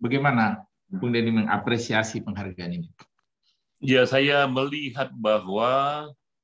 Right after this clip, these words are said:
Speaker 2: gagasan awal dari puisi esai ini meluas dan diterima sebagai satu cara bertutur yang berbeda, yaitu ia menjawab kritik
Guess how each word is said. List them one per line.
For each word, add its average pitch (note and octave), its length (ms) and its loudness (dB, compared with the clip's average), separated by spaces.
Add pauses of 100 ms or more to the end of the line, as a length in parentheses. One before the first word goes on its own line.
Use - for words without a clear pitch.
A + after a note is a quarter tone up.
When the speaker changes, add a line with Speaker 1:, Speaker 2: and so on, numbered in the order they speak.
(140)
Speaker 2:
gagasan B2 640 -2
awal A#2 880 2
dari G2+ 560 -4
puisi A#2 240 -4
esai A2+ 400 0 (160)
ini B2 560 0
meluas A2+ 880 0 (380)
dan G#2+ 320 2
diterima G#2+ 800 2 (380)
sebagai G#2 580 2
satu A2 460 -8
cara A2+ 240 0
bertutur G#2+ 960 -2 (480)
yang F2 160 -6
berbeda, D#2 400 -10 (960)
yaitu C3 840 0
ia C3 220 0
menjawab A#2+ 640 -2 (720)
kritik D#3+ 580 -12